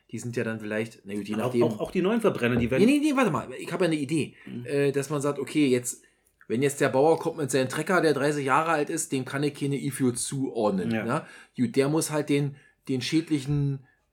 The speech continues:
Speaker 1: normalen Sprit tanken. Aber dass man eben sagt, okay, alle Autos, die, ich sag mal, ab zweitausenddreißig zugelassen werden, wo die Motoren, by the way,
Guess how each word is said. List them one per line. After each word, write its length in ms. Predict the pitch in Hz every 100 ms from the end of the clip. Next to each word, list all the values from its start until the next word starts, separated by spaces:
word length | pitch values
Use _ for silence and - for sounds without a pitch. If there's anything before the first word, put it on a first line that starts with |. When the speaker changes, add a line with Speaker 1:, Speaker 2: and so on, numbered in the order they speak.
| _ _
Speaker 1:
normalen 460 | 151 127 123 123 135
Sprit 300 | - 139 -
tanken. 400 | 95 85 78 - _ -
Aber 240 | - 117 135
dass 160 | 143
man 140 | 165 156
eben 160 | 160
sagt, 360 | 139 151 160 165
okay, 220 | - 165
alle 240 | 143 139 156
Autos, 400 | 147 170 165 -
die, 220 | 170 117
ich 80 | 135
sag 140 | 139
mal, 100 | 151
ab 180 | 135 143
zweitausenddreißig 760 | 156 156 151 143 135 139 139
zugelassen 520 | - 160 180 185 190
werden, 280 | 175 190 214
wo 120 | 147
die 100 | 139
Motoren, 540 | 127 120 123 220 131 -
by 160 | 95 95
the 120 | 92
way, 280 | 139 -